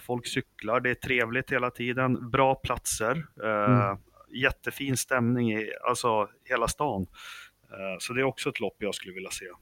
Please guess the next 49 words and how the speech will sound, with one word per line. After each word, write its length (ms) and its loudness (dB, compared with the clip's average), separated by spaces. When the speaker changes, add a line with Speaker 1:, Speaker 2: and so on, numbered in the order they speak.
Speaker 3:
men 80 -6
Speaker 1:
Montreal. 200 2
Speaker 3:
kanadensare 540 10
Speaker 1:
Och 60 12
jag, 60 12
jag 80 8
Speaker 3:
är 40 6
ju 80 8
trevliga. 420 4
Speaker 1:
Ja, 280 6
och 160 6
jag 120 12
gillar 460 6
ju, 360 8
jag 120 -6
gillar 260 0
ju 80 4
Montreal 640 2
också, 260 -4
för 120 -6
det 80 -2
går 160 0
på 120 -8
kvällen. 540 2
Tycker 220 -2
ofta 220 2
Speaker 3:
Ja. 60 -2
Speaker 1:
det 80 4
är 60 6
skönt 300 0
att 60 -4
sitta 260 -4
på 100 -10
kvällen 340 0
och 60 -2
titta 260 -4
lite 240 -6
på 320 -4
det 60 -12
och, 540 -2
ja, 220 -2
men 240 -4
häftig 380 -6
bana 300 -2
på 120 -6
något 140 -2
vis. 160 -14
Speaker 2:
Ja. 240 6
Speaker 3:
Ja. 320 4